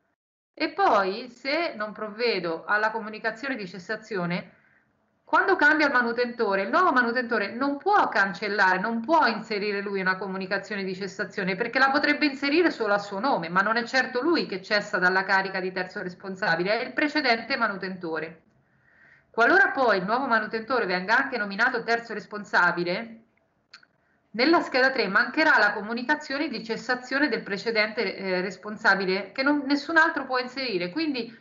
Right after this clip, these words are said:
l'unica cosa che si potrà trovare a fare la nuova ditta, per esempio R B di Basi-, Basili Rossano, è inserire una nuova comunicazione di nomina, ma qua risulterà che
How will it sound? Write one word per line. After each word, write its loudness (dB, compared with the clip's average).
l'unica 4
cosa 4
che -10
si -10
potrà 4
trovare 4
a 0
fare 4
la 2
nuova 0
ditta, -8
per -10
esempio -4
R -4
B -8
di -8
Basi-, -4
Basili -4
Rossano, 2
è -2
inserire 2
una 2
nuova 4
comunicazione -2
di -6
nomina, 0
ma 2
qua 4
risulterà 2
che -4